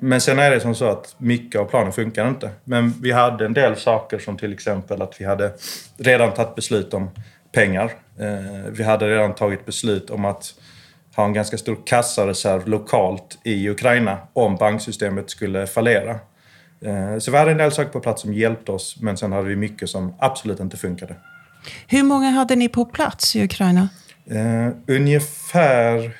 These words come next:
Speaker 1: hundratrettio medarbetare fördelat, mer, absoluta merparten i och runt om Kiev, eh,
Speaker 2: Mm.
Speaker 1: och ungefär trettio pers i Charkiv. Det är egentligen bara två permanenta kontor i Ukraina. Eh,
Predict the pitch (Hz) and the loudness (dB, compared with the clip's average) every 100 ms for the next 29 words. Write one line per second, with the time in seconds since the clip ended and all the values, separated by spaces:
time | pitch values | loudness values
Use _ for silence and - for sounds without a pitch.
0 | - 127 120 117 117 117 - - 131 - | -4 -2 0 0 0 -2 -10 -2 -2 -2
1 | - _ - 113 113 117 123 113 101 95 | -8 _ -4 0 2 4 2 2 0 2
2 | 104 98 - 107 104 107 107 101 101 - | -2 -2 -4 -6 -6 -2 0 0 -2 -2
3 | 131 143 143 143 143 165 147 131 123 123 | 2 4 4 2 0 0 0 0 0 0
4 | 110 - 104 101 - - - _ _ _ | -2 -2 -4 -4 -10 -20 -20 _ _ _
5 | _ 123 110 101 98 98 92 95 95 101 | _ 0 2 2 0 -2 -2 -6 -6 -2
6 | 92 131 160 - _ - 104 98 101 - | 0 0 -2 -12 _ -14 -4 -2 -2 -4
7 | 117 101 - 123 107 101 104 - 104 - | -6 -6 -8 -6 -6 -4 -6 -4 -8 -8
8 | 107 - 104 - 101 107 101 98 - 101 | -12 -4 -2 -2 -6 -6 -6 -4 0 2
9 | 98 - 131 147 - - _ - - _ | 0 -4 -4 -4 -6 -16 _ -20 -20 _
10 | _ _ _ - 120 123 117 120 117 110 | _ _ _ -12 -2 2 4 4 2 -4
11 | 123 123 113 110 104 104 - 110 - 107 | 0 2 2 0 2 0 -2 -4 0 0
12 | 101 104 110 101 95 95 _ 107 - 110 | 2 2 2 2 0 -4 _ -8 -6 -6
13 | 104 107 95 92 113 120 127 113 98 92 | -2 0 0 0 0 2 2 2 0 -4
14 | 90 - 113 | -8 -10 -6